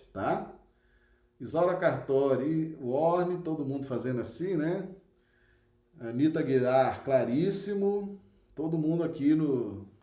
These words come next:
no chat aqui fazendo o sinalzinho, parece que entenderam realmente, né? Essa questão. Então, existe essa diferença de abordagem,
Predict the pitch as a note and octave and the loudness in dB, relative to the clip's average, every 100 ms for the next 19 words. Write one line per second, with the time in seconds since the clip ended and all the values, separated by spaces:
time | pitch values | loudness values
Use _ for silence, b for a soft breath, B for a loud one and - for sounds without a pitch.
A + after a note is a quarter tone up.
0 | - G#2+ - A#2+ C3 A#2 - B2+ D#3 C3+ | -16 -16 -6 -2 -2 -2 -8 -6 0 0
1 | G#2 B2+ C#3 C#3 C#3+ C#3+ A2 G#2+ C3 C3 | 0 -2 -2 -4 -4 -2 -2 -4 -4 -2
2 | B2+ C#3 C#3+ D#3 D#3+ F3 C3 B2 C#3+ B2 | 0 0 -2 -6 -4 -2 -2 0 0 -2
3 | B2 A2 A#2 D3+ D#3+ - - F#2 C3+ F#3+ | -2 -4 -4 -4 -6 -12 -12 -6 -4 -4
4 | - - _ b b b b b b b | -8 -18 _ b b b b b b b
5 | - A2+ C3+ C#3+ F3 - A#2 F#2+ - - | -12 -4 -2 0 0 0 -2 -2 -8 -16
6 | _ _ - - A#2+ E3 E3+ A2 B2 C#3+ | _ _ -16 -6 2 6 6 4 2 2
7 | - F3+ F3 E3+ - G3 D#3 C3 D3+ - | 2 0 0 -2 0 2 4 2 0 0
8 | G3 G3 - - A2 D3 D#3+ G3 D#3+ C3 | -4 -4 -12 -12 0 2 4 4 4 2
9 | B2+ A2 F#2 E2+ | 2 2 -2 -8